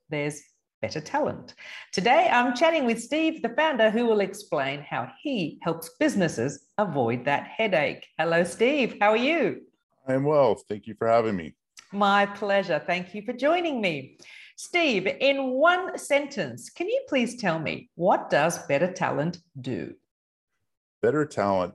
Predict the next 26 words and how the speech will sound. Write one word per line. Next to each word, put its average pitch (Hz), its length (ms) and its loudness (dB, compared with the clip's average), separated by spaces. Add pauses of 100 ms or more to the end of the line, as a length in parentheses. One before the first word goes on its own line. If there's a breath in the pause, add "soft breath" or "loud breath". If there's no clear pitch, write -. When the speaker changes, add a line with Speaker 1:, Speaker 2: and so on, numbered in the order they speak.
Speaker 2:
is 87 260 -4
a 78 240 0
talent 95 500 -2
acquisition 82 840 -6
and 80 180 -10
optimization 80 960 -6
company 76 560 -8
that 78 180 -4
is 76 180 -8
focused - 680 -6 (380)
on 82 140 -4
helping 85 540 -4
companies 87 640 -6
in 101 240 -4
the 87 260 -4
short-term 95 460 -2
rental, 87 240 -4
vacation 82 480 -6
rental 76 260 -8
space 80 560 -4 (320)
hire 95 420 2
and 90 200 -4
retain 82 360 -8
the 78 80 -8
best 71 520 -6 (240)
employees. - 580 -12